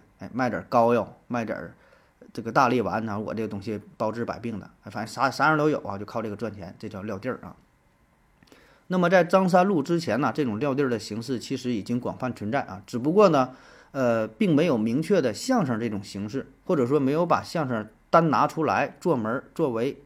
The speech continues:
一门儿手艺。就是那时候也有说的这种形式啊，也有说呀，保证都得说呀，对吧？但是说呢，更多的是，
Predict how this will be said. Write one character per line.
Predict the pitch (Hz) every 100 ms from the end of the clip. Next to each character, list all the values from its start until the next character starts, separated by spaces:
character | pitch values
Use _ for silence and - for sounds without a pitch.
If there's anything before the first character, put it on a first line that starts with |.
| _
一 | 185
门 | 113
儿 | 117
手 | 143 - -
艺。 | 110 113 - _ _ _ _ _ _ _
就 | 165
是 |
那 | 233
时 | 170
候 | 175
也 | 151
有 | 180
说 | - 208 226
的 | 190
这 | 170
种 | 131
形 | - - 101
式 | 147 185 - _ _ -
啊， | 104 -
也 | 135
有 | 190
说 | - 131
呀， | 107
保 | 101
证 | 147
都 | 151
得 | 135
说 | 104 127
呀， | 123 -
对 | 110
吧？ | - - -
但 | 175
是 | 170
说 | 160 - 175
呢， | 151
更 | 131 151
多 | 139
的 | 131
是， | 120 123